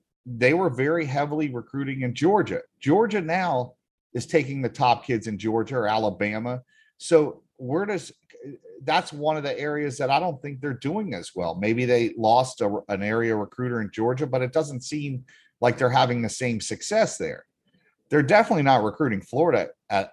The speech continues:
the state of Florida in a high level like they were. What, I don't see Sammy Watkins there. Bo-, Bowman left. I mean, the guy, Jeff Scott, was a huge Florida recruiter for them. They didn't replace him. So now two states that you recruited very well at, like,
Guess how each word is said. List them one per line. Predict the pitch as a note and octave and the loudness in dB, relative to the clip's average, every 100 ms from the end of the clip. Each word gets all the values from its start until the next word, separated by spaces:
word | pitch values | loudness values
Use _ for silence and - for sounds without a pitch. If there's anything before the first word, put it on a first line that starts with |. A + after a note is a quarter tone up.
| F#2+ | -10
the | G#2 | -8
state | - B2 | -2 -2
of | G2 | -2
Florida | - C3+ G3 | -2 -2 0
in | F#2+ | -2
a | F2 | -2
high | F#2 | -4
level | F2 F2 E2+ E2 | -4 -8 -6 -6
like | F2 - | -6 -6
they | E2+ | -8
were. | E2 F2 G#2+ B2+ | -6 -4 -4 -8
What, | - G2 G#2 - | -6 -2 -2 0
I | G#2 | 2
don't | D#3+ D#3+ | 2 0
see | C#3+ | -4
Sammy | A2+ - B2 A#2 | -6 -4 -4 -2
Watkins | G#2+ A#2+ B2+ B2+ A2 | 2 4 2 0 -8
there. | A#2 B2 D3 | -4 -2 -4
Bo-, | - G#2+ - | -2 -2 -2
Bowman | - A#2 D3 C#3 A2+ | 0 0 0 -4 -2
left. | A2+ C#3 - - | 0 0 -4 -10
I | A#2 | -6
mean, | A2 A2 G2 _ _ _ _ - | -4 -6 -8 _ _ _ _ -6
the | |
guy, | G#2+ C3 C3+ C#3 C3 _ | 0 4 6 4 2 _
Jeff | - B2+ C3+ | -4 0 0
Scott, | - B2 B2+ C#3+ | -2 0 2 2
was | A#2 G#2+ | -2 -6
a | |
huge | G#2+ - A2+ C3 | -8 -6 -6 -8
Florida | - A2 A2+ C#3+ | -8 0 2 2
recruiter | D#3 - A3+ G3+ | -4 -6 -6 -6
for | - F#2 | -6 -6
them. | D2 - _ | -8 -14 _
They | G#2+ C3+ | 0 2
didn't | G#3+ A3+ | 2 0
replace | F#3 - F#3+ B3+ - | -2 -2 -2 -2 -8
him. | - _ _ _ _ - | -14 _ _ _ _ -2
So | E3 | 0
now | D#3+ G#3+ B3+ | 4 6 6
two | B3 A3+ | 2 -6
states | G#3+ - G#3 G#3+ | -4 -4 -6 -6
that | - C3 | -8 -4
you | D3 | -2
recruited | C3+ B2+ G3 F3+ A#2+ | -2 -4 -2 -2 0
very | D3 D3 | 0 0
well | C#3 G#3 F3+ | 2 4 4
at, | B2 D#3 | 4 2
like, | D3 | 0